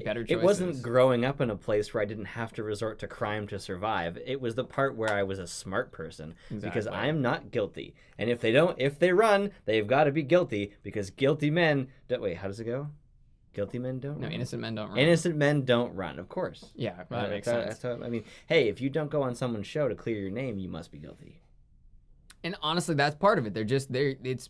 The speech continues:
Speaker 2: it's willful. They, they would rather think that, so they do think that.
Speaker 1: Right.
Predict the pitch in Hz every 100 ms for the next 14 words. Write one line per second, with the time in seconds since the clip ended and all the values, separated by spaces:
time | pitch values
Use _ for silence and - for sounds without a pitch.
0 | - 123 117 143 143 - - - 127 139
1 | 127 - - 135 123 131 127 113 - 101
2 | - 90 - - 117 160 208 - - -
3 | 170 - - -